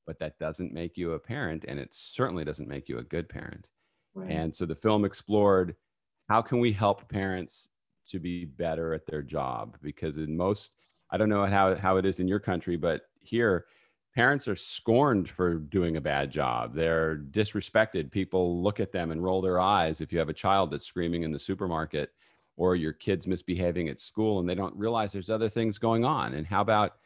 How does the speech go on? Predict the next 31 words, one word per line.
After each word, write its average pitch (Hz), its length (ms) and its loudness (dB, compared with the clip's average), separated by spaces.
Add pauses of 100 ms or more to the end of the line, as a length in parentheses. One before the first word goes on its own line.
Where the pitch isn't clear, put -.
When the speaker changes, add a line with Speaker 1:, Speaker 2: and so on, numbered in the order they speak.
(600)
Speaker 1:
support 120 640 0
and 76 120 -4
help 120 440 -2
and 78 160 -6
guidance? 95 600 2
Because 85 320 -6
when, 87 280 -4 (340)
if 92 140 -6
my 120 240 2
neighbor 135 320 4
has 107 260 4
really 113 300 4
messed 107 320 2
up 92 160 2
kids, 87 560 2 (420)
eventually 151 380 4
it's - 100 0
gonna 139 200 6
affect 143 380 0
me. - 300 -10 (680)
And 95 560 2 (120)
I 95 100 2
just 101 240 -2
wanted 117 220 4
to 107 80 0
create 107 320 4
an 104 100 4
awareness 104 540 2
with 95 180 -4
parenting 104 680 0
that, 87 400 2